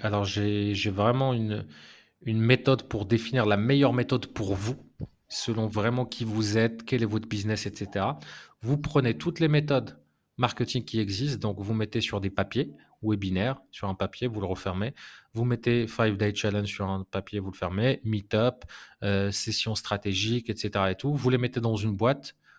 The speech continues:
hop, hop, hop, vous tirez au sort, vous prenez un truc et c'est le bon pour vous.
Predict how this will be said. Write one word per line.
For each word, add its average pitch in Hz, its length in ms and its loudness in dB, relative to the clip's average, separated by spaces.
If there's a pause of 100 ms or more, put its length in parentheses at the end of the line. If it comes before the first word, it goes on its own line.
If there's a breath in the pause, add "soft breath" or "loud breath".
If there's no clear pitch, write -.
(120)
hop, 107 200 -4
hop, 110 160 -2
hop, 110 160 -2
vous 107 120 0
tirez 127 240 4
au 123 120 6
sort, 120 220 -2
vous 107 120 -2
prenez 123 280 0
un 113 80 2
truc - 420 -6
et 117 60 -6
c'est 110 160 -2
le 107 120 0
bon 107 160 -2
pour 95 200 -8
vous. 92 160 -8